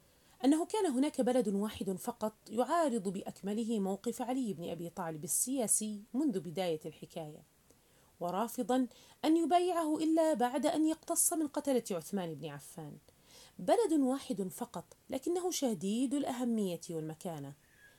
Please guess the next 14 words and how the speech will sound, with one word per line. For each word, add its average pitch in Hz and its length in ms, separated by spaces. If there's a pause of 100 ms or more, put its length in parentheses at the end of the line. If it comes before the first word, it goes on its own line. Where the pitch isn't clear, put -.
(140)
الشام 262 580
بأميره 196 840
معاوية 165 500
بن 156 140
أبي 165 220
سفيان، 175 640 (600)
ونفر 311 420
من 196 200
الصحابة 196 640
الكبار 190 600
أبرزهم 190 600 (440)
عمرو 294 280
بن 214 140
العاص. 185 680